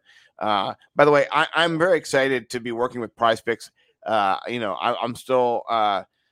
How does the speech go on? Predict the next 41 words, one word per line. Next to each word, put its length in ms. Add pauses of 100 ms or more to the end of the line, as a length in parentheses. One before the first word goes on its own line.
(480)
getting 220
all 320
of 60
my 200
different, 500
uh, 200
sponsorships 840
together, 400
and 100
so 140
Prize 300
Picks, 260 (320)
uh, 120
one 160
of 60
my 120
favorite, 460 (100)
uh, 180 (460)
hashtag 500
or, 140
or 320 (220)
not 100
hashtag, 240
but 140
code 320
Nimble 540
over 200
at 60
Prize 220
Picks. 280
You 80
can 140 (320)
check 240
out 180 (180)
the 120
work 240
they 140
do. 240
I 140
love 220
it. 120